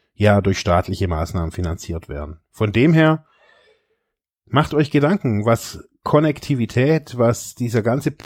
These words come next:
geopolitische Moloch, wo wir, den wir da immer wieder sehen, was es mit euch zu tun hat, was es mit,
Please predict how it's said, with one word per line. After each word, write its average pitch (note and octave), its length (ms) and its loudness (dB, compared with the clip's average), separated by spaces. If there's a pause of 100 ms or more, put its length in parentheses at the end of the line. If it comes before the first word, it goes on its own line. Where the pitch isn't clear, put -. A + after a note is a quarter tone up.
(140)
geopolitische B2+ 1160 2
Moloch, A#2+ 520 0
wo B2 220 0
wir, B2 140 0
den B2+ 280 2
wir C#3+ 100 6
da B2 120 2
immer B2 240 2
wieder B2 200 2
sehen, B2 420 -2 (1400)
was A#2 180 0
es B2+ 100 -2
mit A2+ 160 0
euch D3 260 0
zu D#3 100 -4
tun D#3+ 280 0
hat, C3+ 340 0
was A2 200 2
es - 120 -6
mit, - 480 -4